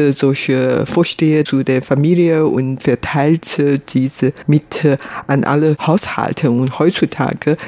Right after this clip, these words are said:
gibt es wohl nicht mehr so viele Ratten oder überhaupt, weil die meisten Bewohner tagsüber gar nicht zu Hause sind und daher wurden solche Mittel gar nicht mehr jetzt verteilt.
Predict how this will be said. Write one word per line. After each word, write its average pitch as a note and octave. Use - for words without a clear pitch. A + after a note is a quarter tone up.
gibt -
es C#3+
wohl C3+
nicht D3
mehr C#3
so C#3+
viele C#3
Ratten C#3
oder D3
überhaupt, C3+
weil C3+
die C#3
meisten D3
Bewohner D3
tagsüber D3
gar B2+
nicht D3
zu -
Hause D#3+
sind D3
und C3+
daher C#3+
wurden C#3
solche C#3+
Mittel C#3
gar C#3
nicht -
mehr C3+
jetzt -
verteilt. C#3